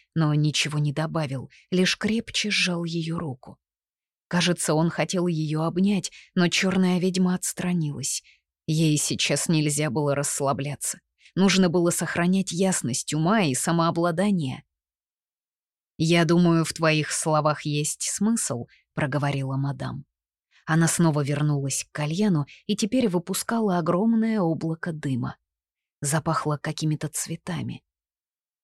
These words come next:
«Чёрных боялись не зря. За два года я успела узнать много интересного,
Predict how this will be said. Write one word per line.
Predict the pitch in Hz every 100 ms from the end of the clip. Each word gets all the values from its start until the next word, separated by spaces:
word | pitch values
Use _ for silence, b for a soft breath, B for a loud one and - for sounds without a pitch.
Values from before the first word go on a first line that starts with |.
| _
«Чёрных | - 185 170 190 226 240
боялись | 214 226 220 156 147 156 -
не | 175 180
зря. | 180 151 135 - _ _ _ _ _ _
За | 160 160 165
два | 147 160
года | 156 170
я | 147 139
успела | 139 - - 147 143
узнать | 143 147 147 139
много | 147 151 151 156
интересного, | 160 156 175 202 - 139 131